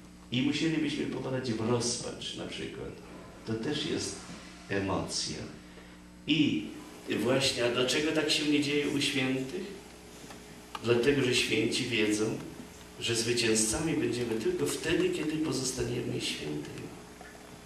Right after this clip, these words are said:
czyli duchowymi ludźmi. I na tym polega ten proces dzisiejszego zmagania się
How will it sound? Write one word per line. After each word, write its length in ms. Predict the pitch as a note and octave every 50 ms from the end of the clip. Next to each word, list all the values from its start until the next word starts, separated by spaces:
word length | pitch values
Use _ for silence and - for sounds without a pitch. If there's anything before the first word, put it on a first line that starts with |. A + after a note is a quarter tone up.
| - -
czyli 280 | - A#2+ A#2 A2+ A#2
duchowymi 680 | A2+ A#2 A#2 A#2+ A#2+ A#2+ A#2+ C3 C#3 C#3 C#3+ A#2 A#2+ A#2+ A#2+ - - - - - - - - - - - - - - - G#2+ G#2+
ludźmi. 420 | G#2+ G#2 G#2 - - - - - - - - - - - - - - - - - - - - - -
I 120 | A#2+ A#2+
na 120 | B2+ D3 D3+
tym 260 | E3+ E3 F3 D#3+ -
polega 360 | - C3+ C3+ C3+ C3+ C3 -
ten 240 | - C3 A#2+ A#2+ A#2+
proces 720 | A#2+ B2+ C#3 C#3 - - - A2 A2 - - - - - - G#2 G#2 G#2
dzisiejszego 760 | B2 C3 - - C#3 C#3 C#3 C#3 C3 - C#3 B2+ A#2+ A#2 A2+
zmagania 500 | - A#2 A#2 A2+ A#2 A#2+ A#2 A#2 A2+ A2+
się 140 | A2 A2